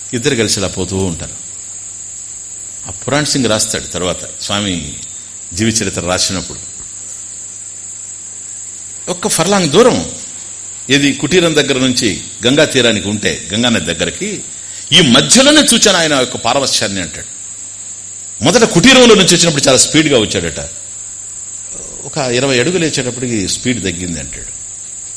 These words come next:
ఆ తర్వాత మరీ తగ్గింది అంటాడు. ఆ తర్వాత మళ్ళీ అలా అలా అలా చూస్తూ అలా నిలబడిపోతూ ఉన్నాడు అంటాడు. కొద్దిసేపు కదిలేవాడు కాదు అంటాడు.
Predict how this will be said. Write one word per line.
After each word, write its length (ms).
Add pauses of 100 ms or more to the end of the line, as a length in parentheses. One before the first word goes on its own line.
(440)
ఆ 20
తర్వాత 360
మరీ 600
తగ్గింది 420
అంటాడు. 440 (460)
ఆ 20
తర్వాత 340
మళ్ళీ 280
అలా 260
అలా 300
అలా 140 (140)
చూస్తూ 240
అలా 120
నిలబడిపోతూ 580
ఉన్నాడు 240
అంటాడు. 480 (360)
కొద్దిసేపు 460
కదిలేవాడు 440
కాదు 280
అంటాడు. 460